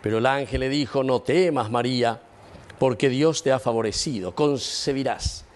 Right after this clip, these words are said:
y darás a luz un hijo y le pondrás por nombre Jesús.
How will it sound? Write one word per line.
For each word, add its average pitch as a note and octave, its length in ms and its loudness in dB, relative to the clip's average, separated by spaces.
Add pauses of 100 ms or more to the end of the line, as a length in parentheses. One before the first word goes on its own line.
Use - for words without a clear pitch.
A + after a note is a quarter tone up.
(320)
y C3+ 80 2
darás C3 400 2
a B2 60 2
luz B2 420 -2
un C3 100 -2
hijo A#2+ 340 -2 (440)
y C3 80 -2
le C#3 80 4
pondrás C3+ 340 0
por B2+ 180 2
nombre B2+ 400 0
Jesús. - 600 -6